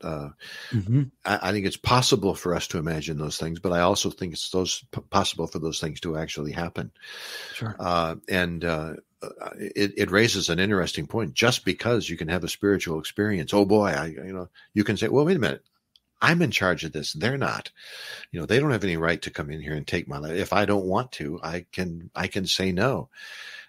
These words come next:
Speaker 1: And, uh, I've had that experience too. Just, just because an opportunity is there, you're still in charge. You don't give up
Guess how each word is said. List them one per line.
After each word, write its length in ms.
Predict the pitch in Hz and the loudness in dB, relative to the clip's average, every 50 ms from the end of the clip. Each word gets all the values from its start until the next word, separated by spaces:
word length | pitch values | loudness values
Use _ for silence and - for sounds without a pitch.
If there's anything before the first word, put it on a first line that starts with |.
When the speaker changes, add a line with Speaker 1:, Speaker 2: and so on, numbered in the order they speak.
| _ - | _ -4
Speaker 1:
And, 360 | 98 92 87 85 82 80 82 | -2 -2 -2 -2 -4 -2 -2
uh, 180 | 85 82 85 - - | -2 -2 -2 0 2
I've 200 | - 104 101 - | 2 2 2 2
had 140 | 110 104 | 2 2
that 120 | 107 113 117 | 2 0 0
experience 680 | 120 - - - - 113 117 117 113 110 107 - - | 0 -2 -4 -6 -6 -6 -6 -6 -6 -6 -6 -6 -6
too. 280 | - - 165 160 - - | -4 -4 -4 -4 -4 -4
Just, 300 | - - 117 - - - _ _ | -6 -6 -6 -6 -6 -10 _ _
just 260 | - - 123 - - | -2 -2 -2 -2 -2
because 480 | 135 131 - - 113 107 101 - - - | -4 -4 -2 0 0 0 -2 -4 -6 -4
an 120 | - 104 101 | -4 -2 0
opportunity 640 | 107 110 - 113 98 110 113 110 110 104 104 101 | 0 0 -2 -4 -4 -2 -2 -2 0 0 2 2
is 160 | 101 92 85 92 | 2 0 0 0
there, 320 | 110 120 113 101 95 - _ - - - - _ | 0 0 0 0 -2 -4 _ -16 -20 -20 -8 _
you're 140 | - 131 160 | 2 2 2
still 260 | - - - 196 196 | 2 2 0 0 0
in 100 | 190 160 | 0 0
charge. 480 | 127 - - 135 147 127 87 76 - - | 0 -2 -2 -2 0 0 -2 -4 -4 -4
You 80 | 95 104 | -4 -4
don't 160 | 135 160 151 | -2 -2 -2
give 200 | 147 143 131 131 | 0 0 2 2
up 200 | 139 135 - | 2 2 0